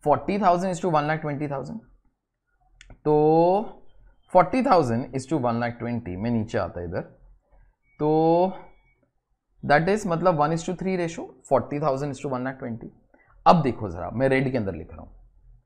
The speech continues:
अगर तुम लोग ऐसा बोलते हो, "सर, वो जो टू is to वन का रेशियो है ना, वो per unit रेशियो है"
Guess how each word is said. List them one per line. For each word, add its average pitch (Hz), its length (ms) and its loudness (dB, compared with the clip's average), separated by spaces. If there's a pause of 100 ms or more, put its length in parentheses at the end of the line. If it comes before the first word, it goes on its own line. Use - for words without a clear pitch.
(640)
अगर 185 360 12
तुम 196 260 0
लोग 175 200 2
ऐसा 113 280 0
बोलते 82 380 -8
हो, 101 240 -6
"सर, 156 240 0
वो 160 140 2
जो 180 120 0
टू 143 300 0
is 156 100 0
to - 120 -6
वन 160 220 0
का 160 120 -4
रेशियो 151 320 -6
है 151 120 -8
ना, 98 220 -12
वो 143 300 -4
per 165 180 8
unit 135 340 2
रेशियो 87 300 -8
है" 80 180 -18